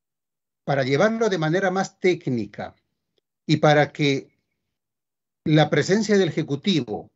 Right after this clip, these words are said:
en este problema que a veces se hace muy difícil, que es la conflictividad social,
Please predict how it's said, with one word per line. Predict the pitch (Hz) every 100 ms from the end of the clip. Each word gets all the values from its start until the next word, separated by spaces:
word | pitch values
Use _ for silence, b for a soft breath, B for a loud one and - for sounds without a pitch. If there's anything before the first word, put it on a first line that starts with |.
| _ _ _ _ -
en | 151
este | 190 196
problema | - 156 156 170 180 185
que | - 147 135
a |
veces | 135 160 175
se | 170
hace | 160 160
muy | 156 208
difícil, | 165 - 202 202 - 98 104 -
que | 165
es |
la | 156 151
conflictividad | 127 120 113 123 123 131
social, | 120 - 131 190